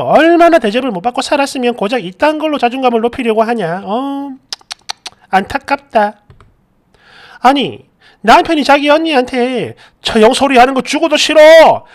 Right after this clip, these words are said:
이러면서 계속 "누구씨, 누구씨?" 이렇게 이름 부르면 좋겠냐? 야,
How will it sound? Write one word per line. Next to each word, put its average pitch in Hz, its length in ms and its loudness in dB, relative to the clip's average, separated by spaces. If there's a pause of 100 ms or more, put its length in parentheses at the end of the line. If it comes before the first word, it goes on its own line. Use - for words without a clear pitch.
(180)
이러면서 285 380 -2
계속 196 280 -6
"누구씨, 233 380 -4
누구씨?" 214 520 -4
이렇게 240 280 -10
이름 285 220 -4
부르면 247 260 -6
좋겠냐? 220 760 -4 (540)
야, 190 40 -4